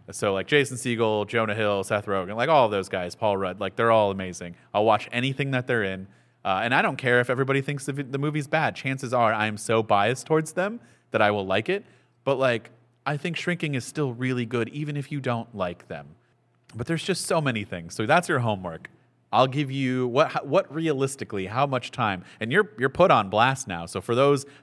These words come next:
five people that are still listening to this at the end here, uh,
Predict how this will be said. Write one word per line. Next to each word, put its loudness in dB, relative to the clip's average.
five 4
people 0
that 0
are 0
still -2
listening -4
to -6
this -2
at -2
the 0
end -2
here, -8
uh, 6